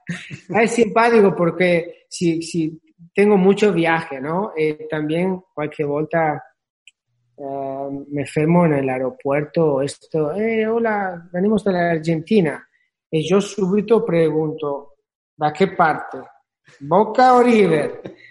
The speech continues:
<laughs> Eh, eh, también se me dice River, eh, tomamos una foto, es, eh,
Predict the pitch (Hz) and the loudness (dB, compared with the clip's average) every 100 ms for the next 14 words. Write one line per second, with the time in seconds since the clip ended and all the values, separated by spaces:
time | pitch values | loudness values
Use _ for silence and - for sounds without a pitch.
0 | - - - - _ - 240 - - 220 | -20 -14 -14 -14 _ 0 2 2 2 4
1 | - 110 - - - - _ - - - | 4 0 -12 -16 -16 -18 _ -20 -18 -4
2 | 175 165 165 - 156 156 156 156 185 180 | 2 2 0 -4 -4 -2 -4 0 2 4
3 | 175 208 208 208 175 180 185 190 160 170 | 6 6 4 2 4 4 4 2 4 4
4 | 180 196 202 185 151 - 147 147 160 156 | 6 4 4 2 0 -4 -10 -8 -6 -8
5 | - 151 143 - 156 156 156 160 147 131 | -10 -10 -10 -6 -4 -4 -2 -4 -2 -6
6 | - 131 | -10 -16